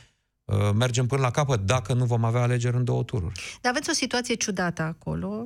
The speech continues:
Speaker 2: mai ales la București. Domnul Nicușor Dan este candidatul U S R fără a fi membru U S R, dar având propriul său partid, Uniunea Forțelor Locale, dacă nu mă înșel.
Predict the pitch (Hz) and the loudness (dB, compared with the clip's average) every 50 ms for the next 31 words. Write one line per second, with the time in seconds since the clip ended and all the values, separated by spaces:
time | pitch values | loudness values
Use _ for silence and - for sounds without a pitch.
0 | 254 - - - 170 175 175 175 175 175 - 180 175 175 175 170 - - 175 - | -8 -8 -4 -2 0 0 0 0 -2 -2 -2 -2 -2 -2 -2 -4 -4 -4 -2 -2
1 | 233 277 - - - - - - - 185 208 226 247 240 233 226 208 196 190 190 | -2 -2 -4 -6 -6 -6 -6 -4 -2 -2 0 2 2 2 2 2 2 2 2 0
2 | 190 190 - 185 - - 220 214 196 185 185 190 202 202 185 175 185 208 208 - | 0 0 -2 -2 0 0 0 -2 -2 0 0 0 2 2 2 2 2 0 0 -2
3 | - 233 220 - 190 180 175 170 175 165 180 185 185 - - 175 170 180 190 - | -2 -4 -2 0 0 2 2 2 2 2 0 0 0 0 -2 -2 0 0 -2 -2
4 | - 185 175 175 185 180 160 - - 180 226 277 277 269 - - 247 220 202 202 | -2 -2 -2 0 0 -2 -2 -2 -2 0 0 2 0 0 0 0 0 0 2 2
5 | 196 190 185 170 170 165 160 165 165 - - 170 160 160 156 160 180 208 247 277 | 2 2 2 0 0 0 0 0 0 0 0 0 0 0 0 0 0 0 -2 -4
6 | - - - - - 202 220 220 214 202 185 202 254 330 330 302 269 - - - | -6 -12 -10 -4 0 2 2 2 2 2 2 2 2 2 2 2 0 -2 -4 -8
7 | - - _ _ - - 202 285 359 349 - 233 208 185 170 - - 196 185 185 | -12 -20 _ _ -4 -2 0 0 0 0 0 0 0 0 0 0 0 0 -2 -2
8 | 170 175 160 160 160 - - 226 269 - - - 202 208 208 214 240 262 262 240 | 0 0 0 0 0 -2 -2 -4 -4 -4 -4 -4 -2 0 0 0 0 2 2 0
9 | 233 226 - - 233 - - 240 233 226 - - 107 104 - - 104 180 - 82 | 0 -2 -2 -4 -4 -4 -2 -2 -2 -2 0 0 -2 -2 0 0 0 0 0 0
10 | 80 - 139 156 - 170 165 165 170 165 160 160 160 - - 170 147 135 - | -2 -2 -2 -2 0 0 0 2 2 2 2 2 2 0 0 -2 -2 -4 -6